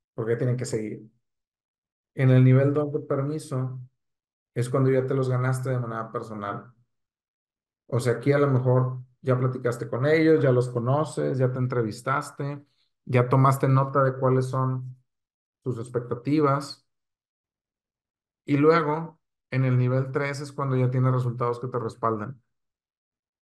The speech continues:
Ahora sí, esto es como la pirámide de Maslow.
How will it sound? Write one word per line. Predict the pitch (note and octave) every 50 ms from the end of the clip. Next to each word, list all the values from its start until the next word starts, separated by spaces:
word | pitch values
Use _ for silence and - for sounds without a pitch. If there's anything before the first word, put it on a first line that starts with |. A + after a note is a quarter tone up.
| _ _ _ _ _ _ _ _ _ _ _ _ _ _ _ _ -
Ahora | A2 A2 A2 A2+ A#2+ A#2+
sí, | - - D#3 D#3 D#3 - _ _ _ _ _ _ _ _ _ _ _ _ _ _ _ _ _ -
esto | - B2+ C3 B2+ C3
es | C3
como | - E3 D#3 D3+
la | D3+ C#3+ C#3
pirámide | C#3+ B2+ B2+ B2+ C3 C3+ C3+ C3+ C3+
de | B2+
Maslow. | B2+ B2+ B2 B2+ B2+ A#2+ G#2+ - G#2+ A#2 - -